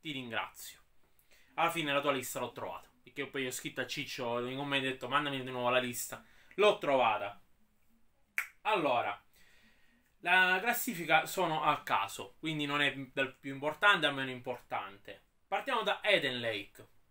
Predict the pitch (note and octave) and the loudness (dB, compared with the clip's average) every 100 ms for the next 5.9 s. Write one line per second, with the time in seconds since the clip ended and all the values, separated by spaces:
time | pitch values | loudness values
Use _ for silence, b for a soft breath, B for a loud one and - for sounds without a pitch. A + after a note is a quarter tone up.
0 | _ _ _ b b b b b - D#3 | _ _ _ b b b b b -16 -10
1 | - C4 G#3+ F3 D3+ - F#3 G3+ E3+ C#3 | 0 2 2 2 0 0 2 4 4 6
2 | C3 B2+ B2 A#2+ A#2 A#2 A2+ A2+ A#2 F3+ | 6 6 6 4 4 2 0 -4 0 4
3 | E3 D3 C#3+ A#2+ C3 F#3+ F3+ B2+ A#2+ A#2+ | 4 4 0 -4 -4 -2 0 0 -2 -4
4 | A2 F3+ F#3+ C#3 B2+ C3 C#3 E3 B2 A#2+ | -6 0 0 0 -4 -4 2 2 2 -4
5 | B2 A2 G#2+ - D3+ B2+ A2+ G#2+ G#2 | -6 -4 0 8 8 8 2 -6 -8